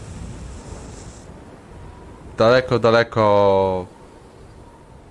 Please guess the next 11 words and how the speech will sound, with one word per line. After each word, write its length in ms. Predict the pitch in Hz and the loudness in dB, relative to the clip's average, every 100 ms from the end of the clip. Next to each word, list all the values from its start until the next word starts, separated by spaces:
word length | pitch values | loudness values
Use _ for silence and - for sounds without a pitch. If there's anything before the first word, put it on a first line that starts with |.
| - - - - | -20 -20 -20 -14
gdzieś 260 | - 104 | -6 -4
w 80 | 95 | 0
Rosji 600 | 101 113 - - 107 101 | 2 2 0 -6 -4 0
albo 380 | 98 92 87 90 | 0 0 -4 -4
jakaś 280 | 87 82 85 | -4 -10 -18
taka 240 | - - | -18 -14
Alaska. 380 | 85 87 85 - | -8 -8 -8 -8
Jeszcze 220 | 98 - | -4 -2
bu-, 220 | 107 110 147 | -2 -4 -8
burza 440 | 120 139 226 143 | -2 0 2 0
jest, 220 | 95 87 | -4 -8